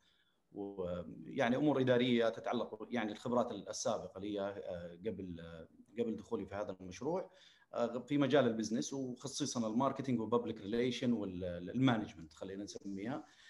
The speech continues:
آه، تقريبًا حوالي تسعة إلى عشر سنوات أو أكثر حاجة بسيطة. آه،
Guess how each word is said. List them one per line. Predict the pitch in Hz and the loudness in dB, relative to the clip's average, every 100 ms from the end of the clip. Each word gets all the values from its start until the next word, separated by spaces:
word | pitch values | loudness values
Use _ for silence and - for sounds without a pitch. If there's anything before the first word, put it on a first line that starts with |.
| - - - | -20 -20 -4
آه، | 123 127 | 0 2
تقريبًا | 123 - 156 147 123 | 2 2 4 6 4
حوالي | 135 131 117 - - | 4 2 2 -2 -6
تسعة | 117 123 104 | -2 0 2
إلى | 101 | 2
عشر | 107 123 104 | 2 0 -4
سنوات | 117 113 135 143 117 | -2 0 0 -2 -6
أو | 110 101 98 117 | -6 -4 -2 -4
أكثر | 120 113 | -4 -6
حاجة | - 98 92 | -4 -2 -4
بسيطة. | - 113 113 | -6 -4 -2
آه، | 135 104 95 92 87 87 92 95 - - | -2 -2 -4 -4 -4 -6 -8 -8 -8 -10